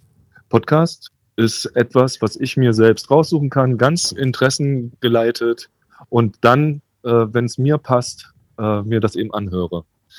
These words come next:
Das ist das eine sozusagen auf der Konsumentenseite, was es, äh, zu einem sehr attraktiven Medium macht und warum es auch mit dieser enormen Beliebtheit heute völlig etabliert ist.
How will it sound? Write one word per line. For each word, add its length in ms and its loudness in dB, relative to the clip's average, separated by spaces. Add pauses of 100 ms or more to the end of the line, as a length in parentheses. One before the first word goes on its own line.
(280)
Das 120 -2
ist 160 -4
das 100 -2
eine 320 -2
sozusagen 400 -4
auf 120 -6
der 100 -2
Konsumentenseite, 680 -4
was 140 -4
es, 120 -4
äh, 160 -10 (100)
zu 160 -4
einem 140 2
sehr 160 4
attraktiven 680 -6
Medium 640 -2 (200)
macht 360 -2
und 200 -6 (160)
warum 280 4
es 100 -2
auch 460 -2
mit 400 -6
dieser 240 0
enormen 480 0
Beliebtheit 680 -2
heute 280 2
völlig 320 -4
etabliert 460 -4
ist. 300 -12